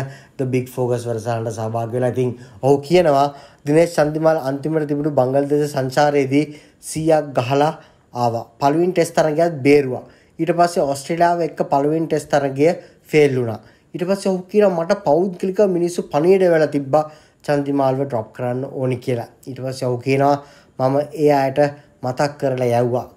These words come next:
කලින් තරගය අමතකද කියලා. ඊට පස්සේ ඔහු කියනවා කෙනෙක්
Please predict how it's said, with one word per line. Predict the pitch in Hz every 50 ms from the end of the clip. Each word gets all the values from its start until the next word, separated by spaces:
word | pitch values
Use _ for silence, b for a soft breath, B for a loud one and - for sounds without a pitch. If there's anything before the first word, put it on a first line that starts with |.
| _ -
කලින් | - 127 127 135 135 123 131 127
තරගය | 117 113 123 110 120 123 131 - -
අමතකද | 123 123 131 131 127 131 110 127 113 113 104 -
කියලා. | 120 120 110 107 - - B B B B B B B
ඊට | 156 165 165
පස්සේ | 190 190 190 - 180
ඔහු | 170 165 170 175
කියනවා | 180 175 170 139 - B B B B B B B -
කෙනෙක් | 170 170 180 196 185 190